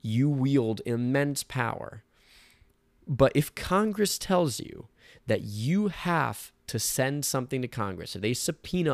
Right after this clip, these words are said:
a person or a document, it doesn't matter if you're the president,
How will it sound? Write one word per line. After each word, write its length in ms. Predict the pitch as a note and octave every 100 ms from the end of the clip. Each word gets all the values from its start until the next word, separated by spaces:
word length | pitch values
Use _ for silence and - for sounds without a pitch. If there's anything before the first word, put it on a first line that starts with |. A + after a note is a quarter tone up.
| -
a 80 | G2+
person 500 | - - E3+ - F#2+
or 140 | F#2+
a 60 | G2+
document, 680 | A#2 D3+ - F#2+ E2+ - - - - - _ _ _ _
it 280 | - A2+ G#2+
doesn't 400 | C#3+ B2 B2+ D#3
matter 420 | B2 G#2+ E2+ E2+
if 160 | F2+ -
you're 80 | -
the 80 | -
president, 600 | - A2+ B2 C#3 C#3